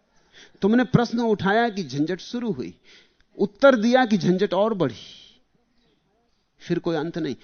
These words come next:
लेकिन दर्शन झंझट नहीं है। धर्म का रस दर्शन में है, दर्शन शास्त्र में नहीं। और भक्ति का रस तो दर्शन से भी गहरा जाता है,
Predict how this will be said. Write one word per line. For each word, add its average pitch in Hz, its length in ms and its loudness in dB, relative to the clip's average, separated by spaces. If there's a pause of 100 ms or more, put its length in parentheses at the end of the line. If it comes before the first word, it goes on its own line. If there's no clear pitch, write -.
(140)
लेकिन 143 380 -4
दर्शन 156 480 -6
झंझट 123 400 -10
नहीं 160 260 -12
है। - 240 -20 (2000)
धर्म 147 460 -4 (1800)
का 120 80 -6
रस 147 400 -6
दर्शन 123 480 -6
में 95 300 -8
है, 143 180 -14 (480)
दर्शन 127 380 -8
शास्त्र 131 420 -16
में 143 120 -12
नहीं। 139 180 -16 (3000)
और 120 120 -8
भक्ति 175 440 -8
का - 140 -8
रस 123 280 -10
तो 127 100 -10
दर्शन 117 480 -10
से 120 160 -12
भी 107 140 -10
गहरा 92 320 -14
जाता - 340 -20
है, - 80 -20